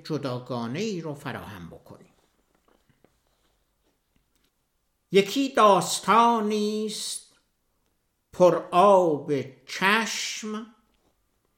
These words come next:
دل نازک از رستم آید به خشم. ژوزف کمپل،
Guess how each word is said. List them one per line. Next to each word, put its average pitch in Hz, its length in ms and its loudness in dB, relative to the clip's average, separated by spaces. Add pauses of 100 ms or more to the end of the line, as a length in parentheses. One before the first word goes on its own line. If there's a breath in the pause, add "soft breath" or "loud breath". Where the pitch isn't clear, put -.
(720)
دل 254 380 2
نازک 185 680 -2 (1200)
از 131 380 -2
رستم 214 600 -2
آید 160 580 -4
به 131 60 -10
خشم. - 580 -10 (3500)
ژوزف 247 640 -4
کمپل، 190 680 -6